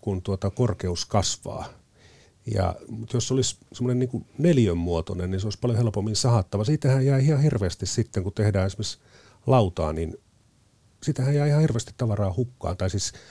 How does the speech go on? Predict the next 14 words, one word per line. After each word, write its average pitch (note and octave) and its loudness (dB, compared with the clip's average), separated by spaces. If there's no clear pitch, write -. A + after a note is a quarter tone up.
ainakin G#2 2
lautojen A#2 4
mielestä E2 -6
hukkaan, E2+ -6
mutta F#2 -8
si-, A#2 0
siitä A#2+ 4
sit B2 0
voidaan A2+ 2
jalostaa G#2+ 0
esimerkiksi G#2 -6
sellua, F2 0
paperia, F#2+ 2
kartonkia. - -6